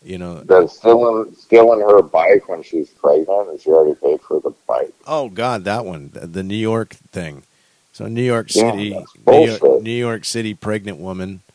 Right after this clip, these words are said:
Speaker 1: is on, like, an e-scooter.
Speaker 2: And,
Speaker 1: And
Speaker 2: and I think she might have got let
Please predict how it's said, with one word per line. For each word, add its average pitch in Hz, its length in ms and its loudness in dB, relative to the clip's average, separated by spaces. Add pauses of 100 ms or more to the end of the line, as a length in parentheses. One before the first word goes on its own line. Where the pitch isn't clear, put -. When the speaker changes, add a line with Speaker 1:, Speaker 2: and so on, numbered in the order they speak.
(260)
Speaker 1:
is - 60 -14
on, 98 140 -8
like, 95 140 -8
an 92 120 -12
e-scooter. 95 920 -8 (200)
Speaker 2:
And, 131 340 4 (760)
Speaker 1:
And 98 280 -6
Speaker 2:
and 117 100 4
I 120 140 6
think - 260 0
she - 140 -12
might 135 280 2
have 127 120 6
got 120 220 4
let 113 240 4